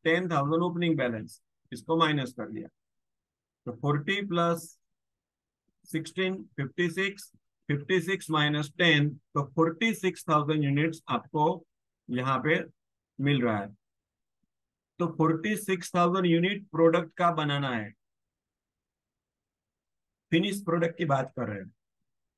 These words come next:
चालीस हजार का sales करना है, साल के एंड में हमारे पास क्लोजिंग stock sixteen thousand रहना चाहिए, तो कुल मिला के हमें fifty six thousand unit चाहिए।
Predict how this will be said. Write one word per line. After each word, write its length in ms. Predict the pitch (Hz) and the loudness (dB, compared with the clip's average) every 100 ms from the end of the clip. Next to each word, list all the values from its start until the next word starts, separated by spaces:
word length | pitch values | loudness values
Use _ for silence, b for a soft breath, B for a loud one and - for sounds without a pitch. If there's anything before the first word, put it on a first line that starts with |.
| _ _ _ - | _ _ _ 2
चालीस 360 | 135 147 165 | 4 6 4
हजार 240 | 160 160 156 | 4 2 2
का 160 | 151 147 | 0 -2
sales 360 | 147 151 160 | 0 0 0
करना 320 | 170 165 165 | 0 0 2
है, 240 | 170 170 175 _ _ _ _ _ _ _ _ _ _ _ _ | 0 -2 -4 _ _ _ _ _ _ _ _ _ _ _ _
साल 300 | - 135 143 | -2 0 0
के 100 | 147 | 2
एंड 180 | 170 165 | 4 6
में 100 | 165 | 4
हमारे 300 | 156 156 165 | 4 4 4
पास 260 | 160 165 160 | 4 2 0
क्लोजिंग 640 | - _ - 139 143 160 | -8 _ -4 -2 0 -2
stock 260 | 151 160 151 | 0 -2 -2
sixteen 460 | 147 139 - 160 156 | -6 -6 -2 0 2
thousand 340 | 151 151 139 | 2 2 2
रहना 340 | 131 131 151 156 | 0 2 0 2
चाहिए, 440 | 160 160 160 160 | 2 4 4 2
तो 1200 | 170 - _ _ _ _ _ _ _ _ - 143 | -4 -16 _ _ _ _ _ _ _ _ -4 -2
कुल 220 | 139 165 | 4 6
मिला 200 | 165 160 160 | 6 4 2
के 100 | 160 | 0
हमें 220 | 160 165 | 0 0
fifty 320 | 151 - 165 | -2 -2 -2
six 300 | 160 165 - | 0 -4 0
thousand 280 | 160 156 160 | 0 2 2
unit 280 | 156 160 160 | 2 0 0
चाहिए। 400 | 156 156 156 | 2 2 0